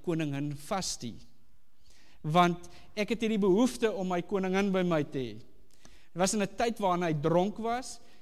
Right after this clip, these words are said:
en sy prinse saam met hom en hulle in die hoogte van 'n fees is en dan weier sy om te kom en natuurlik is die koning baie kwaad. Op hierdie stadium sê die koning, roep hy al die prinse bymekaar en hy sê,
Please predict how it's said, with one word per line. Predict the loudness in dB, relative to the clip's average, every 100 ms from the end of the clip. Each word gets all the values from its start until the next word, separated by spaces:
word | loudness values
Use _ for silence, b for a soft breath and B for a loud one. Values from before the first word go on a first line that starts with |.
| b
en | -2 0
sy | 0
prinse | 0 0 0 -2 -4
saam | -2 -2 -2
met | -2
hom | -4 -2
en | 0
hulle | 2
in | 2
die | 4 4
hoogte | 2 2 -2
van | 0 -2 -2
'n |
fees | -4 -2 -2 -2
is | -4 -6 -6 -10 b b b b b b -10
en | -4
dan | -2 0 -2
weier | -2 -2 -2
sy | -2 0 0
om | -2
te | -6
kom | -4 -4 -4 -6 -10 -14 -14 -14 -14 -14 -14 -14 -4
en | -2
natuurlik | -2 -2 -4 -4
is | -8
die | -8
koning | -8 -8
baie | -8 -10
kwaad. | -12 -12 -12 -14 -14 -14 b b b b b b
Op | 0
hierdie | 6 6 6
stadium | 4 6 6 4
sê | 2 2
die | 0
koning, | 0 0 2 0 -4 B B B B B B B 2
roep | 4
hy | 4
al | 2 0
die | 2
prinse | 0 2 0
bymekaar | 0 -2 0 2 4
en | 2
hy | 0
sê, | 0 0 2 2 -2